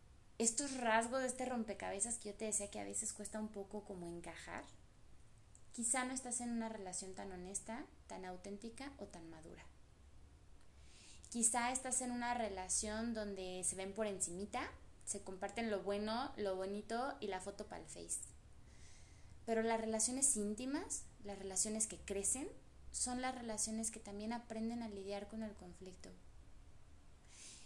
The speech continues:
Entonces, si no estás enfrentando el conflicto,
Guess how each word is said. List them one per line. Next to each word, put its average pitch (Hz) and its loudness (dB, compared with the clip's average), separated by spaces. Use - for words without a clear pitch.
Entonces, 185 0
si 196 4
no 214 2
estás 220 6
enfrentando 185 -2
el 185 -8
conflicto, 208 -2